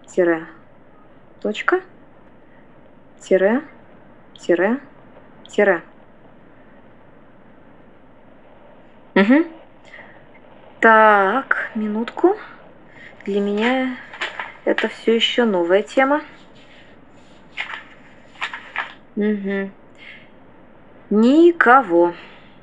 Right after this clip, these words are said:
Никого. А, простите, что всё так. Спасибо, что пошли и проверили.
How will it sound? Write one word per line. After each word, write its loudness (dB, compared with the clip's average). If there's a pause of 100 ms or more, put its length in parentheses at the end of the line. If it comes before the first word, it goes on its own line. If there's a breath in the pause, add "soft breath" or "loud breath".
(1120)
Никого. -2 (3000 soft breath)
А, 2 (1300 loud breath)
простите, 2
что -2
всё -2
так. -2 (1160 loud breath)
Спасибо, 6
что 4
пошли 0
и 0
проверили. 2